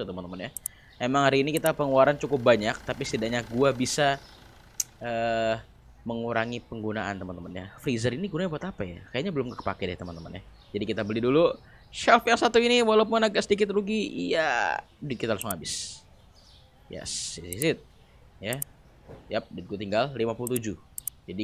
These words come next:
gua harus siap-siap balik modal, teman-teman. Yang pertama adalah gua pindahkan barang ini ke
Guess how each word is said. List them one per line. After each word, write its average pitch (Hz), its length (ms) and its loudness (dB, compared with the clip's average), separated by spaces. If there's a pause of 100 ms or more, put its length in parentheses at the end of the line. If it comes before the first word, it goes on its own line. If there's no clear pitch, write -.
(120)
gua 107 160 2
harus 123 160 -2
siap-siap 135 480 0
balik 123 280 4
modal, 135 280 4
teman-teman. 120 360 -2 (320)
Yang 113 160 0
pertama 120 320 2
adalah 117 320 4 (480)
gua 117 160 2
pindahkan 113 480 0
barang 107 240 4
ini 113 240 -2
ke 127 480 2